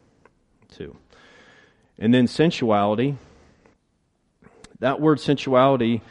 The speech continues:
means without restraint, especially in sexual behavior.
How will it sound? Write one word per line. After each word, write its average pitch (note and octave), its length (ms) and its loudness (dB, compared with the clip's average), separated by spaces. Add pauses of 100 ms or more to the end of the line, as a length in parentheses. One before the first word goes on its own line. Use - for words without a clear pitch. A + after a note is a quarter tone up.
(720)
means C3 640 4
without A2+ 640 -6
restraint, F#2+ 600 -10 (1600)
especially B2+ 600 -4
in G#2 80 -4
sexual G2+ 380 -10
behavior. D#2+ 500 -16